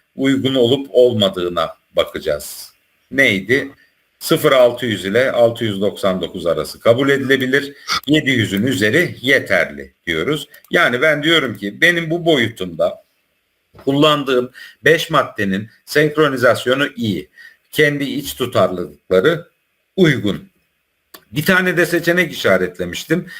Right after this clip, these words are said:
Cronbach alpha, e, scale if item deleted diye. Bakın madde toplam korelasyonları şurada. Düzeltilmiş madde toplam korelasyonu demiştik şurada.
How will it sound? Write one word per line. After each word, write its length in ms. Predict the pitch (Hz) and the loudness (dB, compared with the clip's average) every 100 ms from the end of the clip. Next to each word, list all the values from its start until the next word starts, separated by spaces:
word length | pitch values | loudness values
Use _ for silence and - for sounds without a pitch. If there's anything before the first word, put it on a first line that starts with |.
| - - - | -20 -14 0
Cronbach 460 | 151 139 127 120 113 | 2 2 2 2 4
alpha, 400 | 113 113 113 90 | 2 2 0 0
e, 580 | 117 113 113 113 110 | 0 2 2 0 -2
scale 340 | 104 - 139 123 107 | -6 -2 2 2 0
if 140 | 101 113 | -2 2
item 420 | 104 98 98 98 | 0 0 -4 2
deleted 460 | 104 101 95 85 - - | 2 4 2 -2 -12 -2
diye. 260 | 110 175 - - - - | 0 0 -4 -20 -8 2
Bakın 380 | 185 170 165 - | 2 4 -2 -2
madde 460 | 139 156 160 196 185 | 0 0 0 -2 0
toplam 460 | 170 - 190 185 | -2 2 0 2
korelasyonları 840 | 165 147 131 120 - 123 131 170 | 2 4 4 0 0 -4 -2 -2
şurada. 500 | 190 156 110 87 67 - | 0 -2 0 -4 -4 -4
Düzeltilmiş 680 | 123 135 117 120 113 123 123 | 2 4 2 0 -2 -4 -2
madde 340 | 117 113 123 | -2 0 2
toplam 400 | 120 113 123 113 | 2 2 -2 0
korelasyonu 720 | 104 95 87 82 - 87 78 | 2 2 2 -2 -6 -10 -8
demiştik 420 | 82 80 - 82 | -8 -8 -10 -10
şurada. 440 | - 80 85 143 | -8 -2 -2 -2